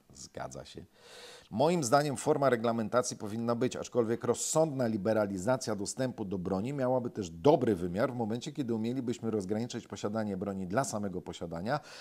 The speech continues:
a posiadanie broni dla chęci uprawiania sportu. Witamy. To jest to, o czym ja mówię.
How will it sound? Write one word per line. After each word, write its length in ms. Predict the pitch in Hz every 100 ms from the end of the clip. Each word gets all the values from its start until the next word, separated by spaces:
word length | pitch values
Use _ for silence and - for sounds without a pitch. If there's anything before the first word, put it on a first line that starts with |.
| -
a 80 | -
posiadanie 600 | - 131 131 127 165 135
broni 320 | 101 139 156
dla 140 | 131
chęci 340 | 135 175 151 160
uprawiania 440 | 160 165 156 156
sportu. 500 | 135 - 135 - 69 - _ - -
Witamy. 640 | 87 98 143 143 107 85 - - - - -
To 100 | 107
jest 160 | 107
to, 100 | 165
o 80 | 147
czym 200 | - 131
ja 100 | 127
mówię. 300 | 123 101 82